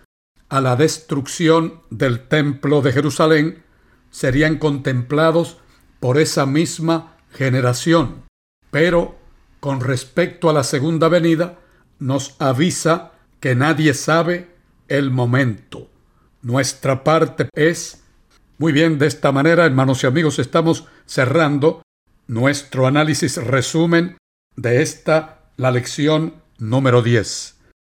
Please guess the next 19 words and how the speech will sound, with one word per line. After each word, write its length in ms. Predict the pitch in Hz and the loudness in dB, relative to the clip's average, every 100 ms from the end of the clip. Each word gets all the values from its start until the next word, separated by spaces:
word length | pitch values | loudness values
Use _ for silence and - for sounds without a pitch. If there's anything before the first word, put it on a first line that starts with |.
| _ _ - | _ _ -4
Antes 600 | 147 160 160 170 - - _ - | -2 -2 0 -2 -2 -10 _ -6
de 180 | 120 123 | -2 0
despedirnos, 840 | 127 - 160 147 147 151 160 - _ _ _ _ | 0 0 2 2 2 2 0 -2 _ _ _ _
les 380 | - 127 127 - | -2 -2 -2 -4
invitamos 760 | 139 127 123 139 160 170 170 - _ _ _ _ _ - | -2 0 0 2 2 2 -2 -8 _ _ _ _ _ -4
para 180 | 127 123 | -2 0
que 100 | 123 | -2
nos 160 | 120 | 0
acompañen 760 | 120 135 120 139 151 160 165 - _ _ | 0 0 -2 2 2 2 0 -4 _ _
la 200 | - 123 | -6 -4
próxima 420 | 135 139 - 127 123 | -2 -4 -2 -2 -2
semana 560 | - 123 156 185 - _ _ _ _ | -2 0 0 -2 -8 _ _ _ _
para 160 | 160 160 | 0 0
estudiar 460 | - 151 139 160 | -2 -4 0 0
juntos 540 | 135 151 156 165 160 - _ _ _ | 0 -2 0 -2 -2 -8 _ _ _
la 120 | 131 | -2
lección 600 | 131 123 - 147 156 165 - - | 0 -2 -2 2 2 0 -10 -8
número 540 | 117 139 143 131 - - | -2 0 2 0 -2 -2
once, 600 | 147 131 120 160 196 | 0 0 -2 -2 -4